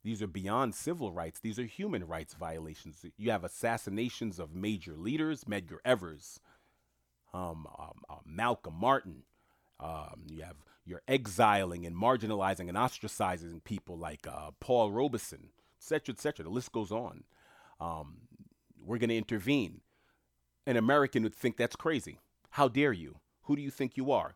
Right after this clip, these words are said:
We're a sovereign nation. We're the United States of America. You have no right to come over here and tell us what to do. Ah, we'll handle our business and you handle yours. Mind your business. This is our family affair. We're dealing with it.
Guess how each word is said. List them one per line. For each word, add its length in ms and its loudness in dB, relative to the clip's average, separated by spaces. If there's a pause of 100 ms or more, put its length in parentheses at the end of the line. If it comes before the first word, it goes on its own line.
We're 140 4
a 60 2
sovereign 500 4
nation. 280 -2
We're 100 0
the 80 -6
United 500 2
States 400 -8
of 100 -8
America. 420 0
You 100 -2
have 120 -2
no 400 4
right 240 2
to 60 -4
come 240 -2
over 160 0
here 260 0 (180)
and 160 -8
tell 220 -2
us 160 -8
what 160 -8
to 80 -10
do. 280 -12 (280)
Ah, 1080 4 (640)
we'll 200 2
handle 320 6
our 120 8
business 400 2
and 140 -2
you 120 2
handle 300 0
yours. 380 -4 (160)
Mind 460 8
your 80 4
business. 480 -2 (180)
This 160 2
is 140 -2
our 160 6
family 500 2
affair. 480 -6 (380)
We're 200 4
dealing 400 4
with 200 -8
it. 100 -14